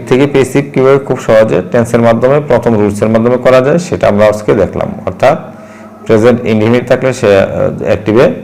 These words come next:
সেটা প্রেজেন্ট কন্টিনিউয়াস হয়ে যায় প্যাসিভে, আর পাস্ট ইনডিফিনিট যদি অ্যাক্টিভে থাকে, সেটা প্যাসিভ হয়ে যায় পাস্ট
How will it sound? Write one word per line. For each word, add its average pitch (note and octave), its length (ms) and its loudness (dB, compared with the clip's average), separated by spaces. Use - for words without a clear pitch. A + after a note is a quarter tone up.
সেটা G2+ 200 2
প্রেজেন্ট A2+ 460 0
কন্টিনিউয়াস A#2 420 0
হয়ে A#2 140 2
যায় A#2+ 120 2
প্যাসিভে, C3 420 -2
আর F#2 240 0
পাস্ট A2+ 360 0
ইনডিফিনিট A2 440 0
যদি A#2 200 4
অ্যাক্টিভে G#2+ 360 0
থাকে, B2 380 0
সেটা A#2+ 440 0
প্যাসিভ G#2+ 300 -2
হয়ে A2+ 160 4
যায় C3 120 2
পাস্ট A#2+ 520 0